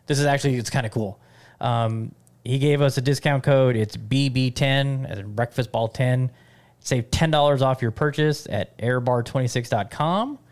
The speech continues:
So give them a follow. He's a local brand. Uh, actually, he's from the Chicago area, but he's relocating to Vegas. Um, he's gonna be, once he gets established here, he's gonna be coming on to the V G N and hanging out with us there. Um, but it's, you know, another entre-,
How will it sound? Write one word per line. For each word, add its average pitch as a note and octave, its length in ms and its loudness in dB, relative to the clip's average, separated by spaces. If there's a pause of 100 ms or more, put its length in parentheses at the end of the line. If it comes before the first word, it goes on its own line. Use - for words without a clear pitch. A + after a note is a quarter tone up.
(320)
So - 140 -4
give C#3 180 2
them C3+ 160 0
a - 20 -6
follow. C#3+ 220 2
He's B2+ 140 2
a A#2+ 40 -2
local B2+ 240 0
brand. C3 540 0 (200)
Uh, A2+ 200 -2
actually, C3 240 -2
he's A#2+ 100 -4
from C3 220 -2
the A2+ 40 -8
Chicago B2+ 340 -2
area, B2 240 0
but A2+ 120 -6
he's G#2+ 100 -8
relocating A#2 500 -4
to G#2+ 40 -6
Vegas. C3 480 -4 (460)
Um, G#2+ 420 -4
he's A#2+ 140 -2
gonna A#2+ 120 0
be, A2+ 300 -2 (160)
once A#2+ 180 -2
he A#2+ 120 -4
gets A#2 240 -2
established A#2 400 -2
here, A2+ 160 -2
he's A2+ 100 -6
gonna A2 160 -8
be G#2 160 -14 (180)
coming A#2+ 240 -6
on A2+ 240 -4
to G#2+ 60 -6
the A2 60 -8
V A2+ 160 -4
G G#2+ 180 -10
N A2 160 -6
and G2 100 -12
hanging G#2 200 -10
out G2 140 -12
with G#2 120 -14
us E2+ 140 -12
there. C#3 400 0 (420)
Um, A2+ 400 -4
but C#3+ 300 2
it's, - 420 -6
you C3+ 80 -4
know, C3+ 180 2
another C3+ 460 0
entre-, B2+ 400 -6